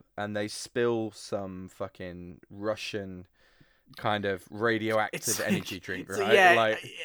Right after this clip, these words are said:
Speaker 2: energy drink or alcohol. I mean, much like the
Speaker 1: Chernobyl, right?
Speaker 2: l-, much
Speaker 1: Yeah.
Speaker 2: like the man in the movie. I don't know. I don't speak Russian.
Speaker 1: Yeah, yeah, yeah. <laughs> Um,
Speaker 2: Right.
Speaker 1: he's like, I do like the bald guy,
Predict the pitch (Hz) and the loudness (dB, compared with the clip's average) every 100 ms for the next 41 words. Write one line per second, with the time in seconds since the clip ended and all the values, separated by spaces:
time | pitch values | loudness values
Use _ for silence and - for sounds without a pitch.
0 | - 156 214 185 202 185 220 165 160 - | -2 2 2 2 -2 0 2 2 0 6
1 | 156 185 185 196 208 208 214 202 - - | 6 6 4 6 6 4 2 -2 -10 -10
2 | - 156 165 151 135 147 170 208 - 180 | 2 4 4 2 0 2 4 6 6 2
3 | - 170 147 143 131 123 110 101 98 107 | 6 6 10 10 10 6 2 2 2 2
4 | 190 202 185 202 247 226 214 170 147 151 | 2 -2 -2 6 6 8 6 4 4 4
5 | 143 135 120 117 127 110 107 95 - _ | 6 4 2 2 2 2 0 -2 -6 _
6 | - 220 151 135 151 135 127 139 - 127 | 6 8 6 4 4 2 0 -4 -4 -6
7 | 104 87 - - - _ _ _ _ _ | -2 -2 -2 -10 -20 _ _ _ _ _
8 | _ - 117 104 104 110 117 95 - - | _ -2 0 2 -2 -2 0 0 -2 -6
9 | - - - - - - - 349 - - | -4 -4 -4 -4 -4 -8 -8 -6 -6 -8
10 | - - 330 - - 147 147 156 151 160 | -10 -12 -10 -10 4 6 6 4 2 6
11 | 143 135 - - _ - - _ - - | 8 8 6 -10 _ -20 -20 _ 10 10
12 | 254 269 220 175 - _ 127 143 117 135 | 10 8 12 10 10 _ 0 2 6 6
13 | 131 139 143 160 | 6 4 2 2